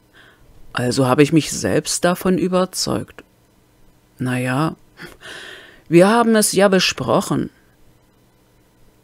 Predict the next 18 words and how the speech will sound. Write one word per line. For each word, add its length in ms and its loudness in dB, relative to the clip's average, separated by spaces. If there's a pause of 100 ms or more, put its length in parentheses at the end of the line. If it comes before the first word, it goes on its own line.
(140)
„Das 640 -6
alles 600 2
tut 360 2
mir 340 6
so 400 2
leid 540 2
für 340 0
dich.“ 460 -6 (1400)
Ayem 580 0 (140)
rieb 200 -4
sich 220 -6
die 120 0
brennenden 720 -2
Augen. 380 -4 (1080)
„Ganz 640 4
ehrlich, 680 0 (800)
immer 380 6
schon.“ 480 -4